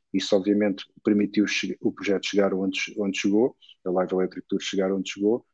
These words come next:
mas também perdi muita coisa. E a pandemia, eh, ajudou também a refletir um bocadinho sobre isso e a pensar também o que é que é o futuro, o futuro do Djalma e da família,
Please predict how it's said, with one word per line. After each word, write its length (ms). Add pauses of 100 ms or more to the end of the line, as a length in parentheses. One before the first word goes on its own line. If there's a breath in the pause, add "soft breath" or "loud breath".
mas 120
também 180
perdi 240
muita 180
coisa. 300 (420 soft breath)
E 60
a 20
pandemia, 500 (120)
eh, 400 (640)
ajudou 640
também 540 (140)
a 480
refletir 480
um 100
bocadinho 480 (340 soft breath)
sobre 480
isso 240 (600 soft breath)
e 200
a 60
pensar 480
também 340
o 40
que 100
é 40
que 140
é 20
o 100
futuro, 540 (460)
o 360
futuro 340
do 120
Djalma 440
e 40
da 80
família, 640